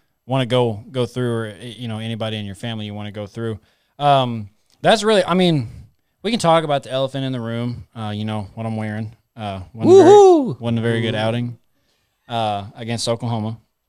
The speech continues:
Speaker 1: You know, that was a
Speaker 2: Yeah, that was a tough one.
Speaker 1: that was an eye-opener.
Speaker 2: It was a tough one. I
Speaker 1: That
Speaker 2: think
Speaker 1: was
Speaker 2: the team needed it, though. I'm gonna be
Speaker 1: I do.
Speaker 2: honest.
Speaker 1: Yeah.
Speaker 2: It's humbling.
Speaker 1: Us-, usually,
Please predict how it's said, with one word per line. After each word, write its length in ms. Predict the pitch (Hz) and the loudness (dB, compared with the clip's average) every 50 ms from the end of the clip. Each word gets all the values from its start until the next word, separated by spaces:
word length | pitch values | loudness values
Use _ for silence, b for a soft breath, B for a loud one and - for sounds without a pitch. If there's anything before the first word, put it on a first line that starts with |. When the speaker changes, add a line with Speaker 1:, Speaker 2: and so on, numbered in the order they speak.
| _ _ _ _ | _ _ _ _
Speaker 1:
You 100 | 117 107 | -10 -10
know, 160 | 98 98 95 | -8 -8 -6
that 160 | 101 107 107 | -6 -6 -6
was 180 | 104 107 98 107 | -8 -8 -10 -8
a 300 | 104 101 98 95 95 98 - _ _ _ - | -8 -8 -8 -10 -12 -14 -18 _ _ _ -6
Speaker 2:
Yeah, 200 | - 113 147 156 | 0 2 6 6
that 140 | 165 208 247 | 8 8 8
was 140 | 240 185 131 | 8 6 4
a 60 | 120 | 4
tough 260 | - 120 113 98 90 | 4 6 6 6 4
one. 140 | 85 85 85 | 2 -4 -6
Speaker 1:
that 40 | 139 | -4
was 100 | 147 143 | -6 -6
an 60 | 131 | -6
eye-opener. 540 | 110 107 107 104 98 95 95 104 107 110 120 - _ _ _ _ _ _ _ _ | -6 -6 -6 -8 -8 -10 -10 -14 -14 -14 -16 -18 _ _ _ _ _ _ _ _
Speaker 2:
It 60 | _ _ | _ _
was 80 | 95 98 | -14 -8
a 40 | |
tough 260 | - - 107 90 - - | -2 0 0 0 -2 -4
one. 120 | 82 85 - - | -10 -14 -8 -6
I 80 | 113 | -2
Speaker 1:
That 60 | 120 | 0
Speaker 2:
think 140 | 139 151 117 | 0 2 2
Speaker 1:
was 80 | - - | 0 0
Speaker 2:
the 40 | - | 0
team 180 | 160 147 143 143 | 0 0 0 0
needed 260 | 156 165 156 139 113 | 0 0 0 -2 -4
it, 100 | 98 - - | -4 -4 -4
though. 200 | 87 82 80 - _ _ - | -6 -6 -6 -10 _ _ -10
I'm 100 | 104 110 | -4 -2
gonna 120 | 110 117 | 0 2
be 20 | 113 | 4
Speaker 1:
I 60 | 120 | 4
do. 60 | 120 | 2
Speaker 2:
honest. 260 | 113 - - - - - | 2 0 -2 -6 -10 -8
Speaker 1:
Yeah. 260 | 147 156 165 165 156 - _ _ _ _ _ _ | -4 -4 -2 -4 -4 -10 _ _ _ _ _ _
Speaker 2:
It's 80 | - | 0
humbling. 340 | - 123 117 - 98 87 82 | 2 2 4 4 2 0 0
Speaker 1:
Us-, 60 | - - _ | -4 -8 _
usually, 580 | 170 185 226 214 233 233 220 220 214 190 160 | -8 -6 -4 -4 -2 -2 -2 -2 -2 -4 -6